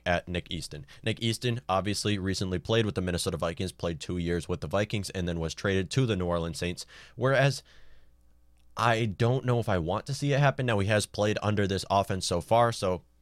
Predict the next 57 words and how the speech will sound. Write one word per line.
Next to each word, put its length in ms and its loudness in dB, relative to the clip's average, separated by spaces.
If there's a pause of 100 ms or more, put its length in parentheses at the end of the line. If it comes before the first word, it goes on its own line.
(160)
I 100 0
guess 260 0 (420)
it's 220 -4
a 20 -12
possibility. 800 2
It, 300 -6
it 160 -2
is 160 0
a 60 0
possibility. 600 0
He 120 0
didn't 160 -4
have 180 -2
the 80 -2
best 220 -2
season. 280 -4
Now, 240 -4 (400)
he 120 0
was 220 0
one 180 2
of 80 4
the 80 6
worst 320 2
players 420 2
on 180 0
the, 80 -2 (140)
uh, 300 4
Saints 400 -2
offensive 400 2
line. 220 -2
They've 180 -2
invested 640 -8
a 80 -8
lot 300 -4
into 160 -6
their 120 -2
offensive 460 -4
line. 240 -8 (220)
And 120 -2
you 120 4
look 160 4
at 100 4
how 160 2
they've 260 0
protected 460 0
for, 180 0 (140)
uh, 320 2 (160)
not 240 0
only 240 0
Drew 260 0
Brees, 400 2
but 320 -4
Teddy 220 0
Bridgewater 460 0
the 100 -2
last 320 -2
year. 180 -6